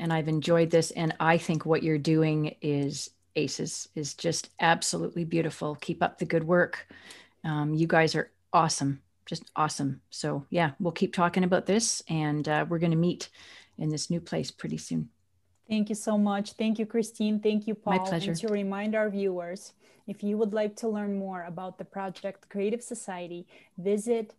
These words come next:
Speaker 2: the website alatraunites dot com. There you will also find all the information about the project, and you will see the red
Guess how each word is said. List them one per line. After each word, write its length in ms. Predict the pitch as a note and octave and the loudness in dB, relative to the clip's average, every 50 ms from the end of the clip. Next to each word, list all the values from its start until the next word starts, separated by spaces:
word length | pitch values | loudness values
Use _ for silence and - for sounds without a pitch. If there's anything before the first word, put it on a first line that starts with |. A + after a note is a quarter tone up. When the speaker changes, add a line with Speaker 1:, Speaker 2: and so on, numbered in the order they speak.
| _ _ _ | _ _ _
Speaker 2:
the 100 | G#3 G3+ | -8 -6
website 560 | F3+ F#3+ F#3 F3+ - - - F3+ E3+ E3+ - _ | -6 -6 -8 -8 -10 -10 -10 -8 -10 -10 -10 _
alatraunites 960 | G3+ F#3+ G3+ G3+ G#3 G#3 - - A3 G#3 G3 G3 F#3+ F#3 F3+ F3+ F3 - - | -8 -6 -4 -4 -4 -6 -6 -4 -2 -2 -2 -2 -4 -6 -6 -10 -12 -10 -8
dot 280 | - F#3 F3 - - | -6 -6 -6 -6 -12
com. 400 | - - - F3 E3+ E3 E3+ G3 - _ _ _ - - - - - _ | -18 -16 -14 -14 -12 -12 -14 -14 -16 _ _ _ -20 -20 -20 -20 -12 _
There 260 | F#3+ F#3+ G#3+ A3+ A#3+ | 2 4 4 6 4
you 160 | C4 B3 A#3 | 4 2 2
will 140 | G#3+ G#3+ G#3+ | 4 4 2
also 420 | - - G#3 A3+ A3 - - A3 G3+ | 2 2 -2 -2 -2 -2 -2 -2 -2
find 460 | G#3 _ G#3 F#3+ F#3+ F#3 F#3+ F#3 - - | -2 _ -4 -4 -2 -4 -6 -8 -4 -2
all 120 | G#3 G#3 A3 | -2 0 2
the 80 | A#3+ | 2
information 640 | A#3+ A#3 A#3 A#3 - G#3 G#3 G3+ F#3+ F#3+ - - G3+ F#3 | 0 0 -2 -2 -2 -2 -2 -2 -2 -4 -4 -4 -6 -4
about 260 | E3 E3+ E3+ E3 - | -2 -4 -4 -4 -6
the 60 | F3 | -12
project, 580 | - _ F#3+ F3 E3 D#3+ - E3 D#3 - _ - - | -10 _ -6 -6 -6 -6 -8 -12 -12 -12 _ -12 -8
and 340 | A3 A3 A3 G#3 F#3+ F#3 G3 | -4 -2 -2 -2 -2 -4 -4
you 260 | G3+ G3 G3 G3 G3 | -4 -4 -4 -4 -4
will 140 | F#3+ G3+ G3+ | -4 -4 -6
see 360 | G3+ - - - - G3+ G3+ | -6 -8 -12 -6 -4 -2 -2
the 140 | F3+ F#3+ F#3 | -2 -4 -4
red 300 | E3+ F#3 F#3+ G#3 G#3+ - | -2 -2 -2 -2 -2 -6